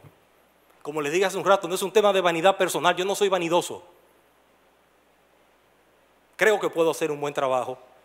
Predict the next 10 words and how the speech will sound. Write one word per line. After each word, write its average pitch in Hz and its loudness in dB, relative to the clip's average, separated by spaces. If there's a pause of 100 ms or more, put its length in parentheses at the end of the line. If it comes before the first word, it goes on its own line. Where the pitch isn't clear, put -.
(300)
que - -12
puedo 175 0
representar 160 -4
dignamente 175 -4
a 151 -2
mi 147 -6
familia, 139 -6
¿por 131 -10
qué 143 -4
no?, 135 -6